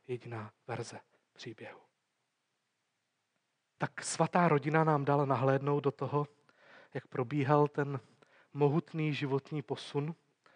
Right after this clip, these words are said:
související s oddělováním a opouštěním a dospíváním Ježíše. Příběh ukazuje, že v dospívání jde o oddělení dítěte od rodičů,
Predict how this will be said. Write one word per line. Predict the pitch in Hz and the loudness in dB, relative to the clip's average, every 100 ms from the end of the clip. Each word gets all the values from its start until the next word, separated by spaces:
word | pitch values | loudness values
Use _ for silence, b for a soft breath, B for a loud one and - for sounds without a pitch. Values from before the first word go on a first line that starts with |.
| b b | b b
související | - 135 123 - 139 127 - | -4 -2 -2 -4 -4 -4 -8
s | - - | -8 -6
oddělováním | 127 123 143 147 151 156 151 156 139 | -6 2 4 4 2 0 -2 -4 -4
a | |
opouštěním | 123 135 156 160 - - 156 151 | -4 -4 -4 -4 -6 -6 -6 -4
a | 117 | -6
dospíváním | 117 - - 143 143 139 123 | -8 -14 -10 -4 -2 -2 -4
Ježíše. | 120 117 139 - 151 - _ _ _ _ _ _ _ _ _ _ _ _ _ _ _ _ _ _ _ | -6 -6 -10 -10 -12 -14 _ _ _ _ _ _ _ _ _ _ _ _ _ _ _ _ _ _ _
Příběh | - 139 143 | -8 -2 -2
ukazuje, | 156 - 156 151 151 | -2 -2 -2 2 2
že | 156 135 | 2 -2
v | |
dospívání | 117 131 - 151 139 143 147 143 B B B | -4 -10 -8 -6 -2 0 0 -2 B B B
jde | 139 131 | -2 0
o | 147 151 | 0 0
oddělení | 139 120 147 147 147 151 | 0 0 2 4 2 -2
dítěte | 131 135 147 - | -6 -2 -2 0
od | 135 123 | -4 0
rodičů, | 135 127 131 - 147 | -2 -2 -8 -8 -10